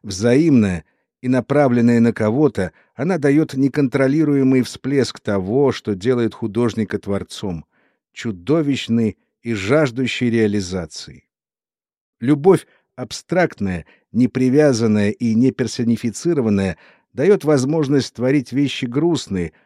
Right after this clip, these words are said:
но идеально сбалансированные. Художник — лжец? Однозначно. Он акцентирует и приукрашивает, порой рассказывая то, чего нет, не было и быть не может.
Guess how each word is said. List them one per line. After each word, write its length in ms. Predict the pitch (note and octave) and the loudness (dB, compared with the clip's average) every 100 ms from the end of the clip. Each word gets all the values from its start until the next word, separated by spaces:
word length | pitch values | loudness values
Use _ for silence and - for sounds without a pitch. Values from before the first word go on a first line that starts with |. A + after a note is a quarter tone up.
| _ G#2 | _ -6
но 140 | B2+ - | -6 -4
идеально 520 | A#2+ G2+ C3 B2 A#2+ | -2 2 2 2 0
сбалансированные. 1000 | G#2 A#2+ A#2+ - A#2+ F#2 D#2 D2+ D2+ - _ _ _ _ _ _ _ _ _ | 0 -2 -2 -2 -4 -6 -8 -16 -18 -20 _ _ _ _ _ _ _ _ _
Художник — 760 | A#2+ A2 F3+ C#3+ D3+ C3+ - _ - | -8 0 0 2 2 0 -6 _ -8
лжец? 640 | G#2 G2+ B2 G#3 - - _ _ _ _ _ _ | -6 -2 0 -2 -4 -16 _ _ _ _ _ _
Однозначно. 840 | A3 A2+ G#2 F#2 G2+ G2 - D#2 C2+ _ _ _ _ - - | -8 -4 -2 -2 -2 -2 -6 -14 -20 _ _ _ _ -20 -4
Он 180 | C#3+ D3+ | 0 2
акцентирует 800 | C3+ - C#3 B2 D#3+ C#3 A#2+ A2+ | 0 -2 -2 0 0 2 2 0
и 40 | B2+ | -4
приукрашивает, 1040 | B2 A#2 G2 A2 A2+ - G2 F#2 F#2 - _ _ _ | -2 0 -2 -2 -2 -4 -8 -8 -10 -12 _ _ _
порой 260 | A#2+ B2 C3+ | -6 -2 0
рассказывая 640 | C3 A2+ C3 B2+ B2 B2 A2+ | 0 -2 -4 -2 0 0 0
то, 240 | C3+ B2+ | 0 0
чего 260 | - A#2+ A#2+ | 0 -2 0
нет, 420 | C3+ G#2+ - _ _ _ _ | 2 0 -4 _ _ _ _
не 260 | F#2+ B2 D3 | -2 0 2
было 300 | G#2+ E2+ D2+ _ | -2 -6 -10 _
и 80 | G#2+ | -12
быть 260 | F#2 B2 - | -6 -4 -2
не 100 | A#2+ | 0
может. 480 | B2 A#2 - - | 0 -2 -6 -16